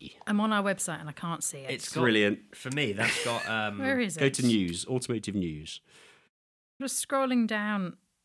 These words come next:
Speaker 1: No, I'm seeing all the, all the things that are not the Sky.
Speaker 3: Go to the, go to the little dashes at the top.
Speaker 1: Yeah.
Speaker 3: And then go to automotive news.
Speaker 1: Yeah.
Speaker 3: And then scroll down to the,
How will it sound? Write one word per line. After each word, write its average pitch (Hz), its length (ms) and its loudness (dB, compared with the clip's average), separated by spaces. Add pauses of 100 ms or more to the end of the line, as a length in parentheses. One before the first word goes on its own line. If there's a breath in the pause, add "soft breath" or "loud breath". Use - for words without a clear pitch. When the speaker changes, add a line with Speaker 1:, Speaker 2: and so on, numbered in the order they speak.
(1200)
Speaker 1:
No, 180 200 -4
I'm 175 80 -4
seeing 196 240 -2
all 202 200 0
the, 190 140 -10
all 285 200 2
the 269 100 -2
things 180 260 0
that 160 100 -8
are 180 60 0
not 190 260 0
the - 60 -6
Sky. 139 500 -2
Speaker 3:
Go 156 180 4
to - 160 -6
the, 151 380 2
go 143 140 0
to 135 120 -6
the 139 60 -2
little 113 160 0
dashes 98 360 -2
at 98 80 -6
the - 60 -10
top. 78 320 -6
Speaker 1:
Yeah. 147 220 -8 (340)
Speaker 3:
And 90 160 0
then 87 100 0
go 87 100 -4
to - 120 -6
automotive 101 460 -2
news. 80 380 -4
Speaker 1:
Yeah. 143 220 -6 (140)
Speaker 3:
And 85 120 -4
then 82 120 -2
scroll 107 360 -4
down 85 500 -4 (100)
to 82 540 -4 (120)
the, 80 400 -6